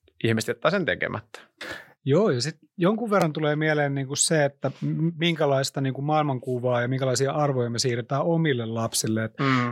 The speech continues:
Speaker 2: et tietty niinku tunnollisuus liittyy jonkin verran siihen persoonallisuuteen, ja, ja sit vaan toiset ihmiset on tunnollisempia kuin toiset.
Speaker 1: Mm.
Speaker 2: Mut jonkun verran siitä liittyy myös, myöskin niinku odotuksiin, jotka tulee vaikka vanhemmilta.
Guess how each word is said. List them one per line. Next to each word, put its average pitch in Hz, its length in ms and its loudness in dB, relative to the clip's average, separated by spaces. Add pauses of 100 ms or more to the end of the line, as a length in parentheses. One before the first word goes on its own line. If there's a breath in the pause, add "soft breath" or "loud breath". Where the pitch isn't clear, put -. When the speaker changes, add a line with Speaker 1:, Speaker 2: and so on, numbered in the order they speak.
Speaker 2:
et 120 100 -10
tietty 143 220 0
niinku 143 220 -2
tunnollisuus 139 640 -2
liittyy 127 400 -2
jonkin 143 300 0
verran 117 220 -2
siihen 113 280 -2 (420)
persoonallisuuteen, 143 1200 0 (220)
ja, 120 260 0 (140)
ja 117 220 -2
sit - 280 -2
vaan 127 340 0
toiset 135 360 0
ihmiset 120 340 -4
on 117 120 -4
tunnollisempia 113 800 -2
kuin 110 140 -8 (100)
toiset. 117 400 0 (340 loud breath)
Speaker 1:
Mm. 101 320 -16 (240 loud breath)
Speaker 2:
Mut 120 160 0
jonkun 170 320 2
verran 143 240 0
siitä 131 200 -4
liittyy 131 420 -2
myös, 127 340 -4
myöskin 135 320 0
niinku 120 280 -4
odotuksiin, 131 800 0
jotka 120 200 -6
tulee 127 260 0
vaikka 127 260 -2
vanhemmilta. 113 880 -2